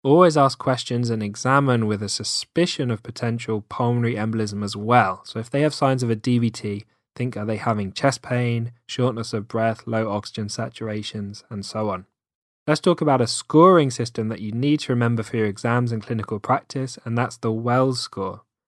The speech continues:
And the Wells score predicts the risk of a patient presenting with symptoms actually having a D V T or a P E. And this takes into account risk factors like recent surgery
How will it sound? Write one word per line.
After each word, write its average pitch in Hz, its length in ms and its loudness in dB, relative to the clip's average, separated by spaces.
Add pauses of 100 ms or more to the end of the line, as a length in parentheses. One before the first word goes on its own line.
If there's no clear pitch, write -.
(160)
And 117 100 -4
the 123 60 2
Wells 185 280 6
score 139 260 2
predicts 131 420 0
the 117 120 -2
risk 131 360 0
of 147 80 0
a 127 80 4
patient 123 440 -2
presenting 113 420 -4
with 101 160 -4
symptoms 110 800 -4 (480)
actually 127 500 -2
having 113 400 -2
a 101 60 -6
D 117 160 -2
V 107 140 -4
T 117 200 -4
or 104 140 -2
a 95 80 -8
P 117 260 -4
E. 95 200 -10 (440)
And 123 80 -2
this 190 120 0
takes - 260 -2
into 131 220 -2
account 117 340 -4
risk 117 300 -2
factors 117 420 -4
like 98 240 -4
recent 117 400 -4
surgery 110 680 -4